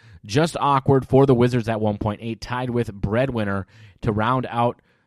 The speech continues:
the, uh, top ten. Actually, I take that back. Shifty Kai, uh, one of the, uh, really the big performers so far in this season for T-Wolves Gaming, it's also at one point eight. You know, when you look at this list, how about this? For T-Wolves Gaming,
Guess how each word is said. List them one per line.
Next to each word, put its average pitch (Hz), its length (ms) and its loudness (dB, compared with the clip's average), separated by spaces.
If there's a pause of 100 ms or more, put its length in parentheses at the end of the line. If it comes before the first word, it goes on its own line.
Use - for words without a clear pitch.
(140)
the, 113 260 0
uh, 107 140 2
top 113 240 -2
ten. 131 180 -2
Actually, 175 220 -8
I 143 60 -4
take 165 160 -6
that 175 100 -4
back. 165 160 -2
Shifty 185 280 -6
Kai, 131 460 -4 (380)
uh, 104 120 -4
one 113 200 0
of 127 100 -4
the, 117 240 -2
uh, 98 140 -8
really 135 320 -4
the 85 260 -12 (380)
big 143 340 4
performers 107 560 -4
so 110 140 -6
far 107 200 -4
in 104 100 -8
this 101 120 -12
season 101 320 -8 (260)
for 104 100 -8
T-Wolves 117 280 2
Gaming, 107 320 -4
it's 95 100 -8
also 104 260 -4
at 78 120 -10
one 95 380 -8
point 95 260 -6
eight. 117 300 -6 (880)
You 117 60 -6
know, 117 60 -2
when 117 100 -2
you 117 60 -2
look 143 180 0
at 139 100 -10
this 139 260 -2
list, 123 540 0 (380)
how 139 160 2
about 165 260 2
this? 123 400 -2 (380)
For 151 240 8
T-Wolves 196 560 0
Gaming, 117 340 -2